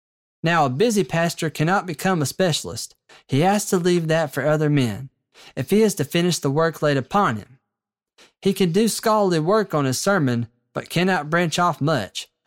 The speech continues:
for he is a man of affairs and must know the hearts of men.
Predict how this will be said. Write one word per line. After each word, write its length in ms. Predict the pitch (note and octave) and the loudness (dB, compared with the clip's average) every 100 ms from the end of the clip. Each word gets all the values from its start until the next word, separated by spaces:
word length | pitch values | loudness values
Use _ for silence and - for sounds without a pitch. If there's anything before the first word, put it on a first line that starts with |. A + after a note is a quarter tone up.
| _ | _
for 140 | D3+ | -2
he 180 | D3 G#3+ | 2 2
is 180 | F3+ C#3+ | 2 2
a 80 | B2+ | 2
man 360 | C#3 G3 G#3 | 2 2 2
of 100 | F3+ | 0
affairs 560 | D#3+ C#3+ G3+ F3+ C#3+ B2+ | -2 0 0 2 2 2
and 140 | B2 | 2
must 240 | D3 F3+ - | 2 0 0
know 180 | F3+ E3 | 0 0
the 120 | C3 | 0
hearts 360 | D#3 C3+ B2+ | 0 -2 -2
of 80 | G#2+ | -2
men. 400 | B2 D3+ G#2+ C3 | 2 2 0 -8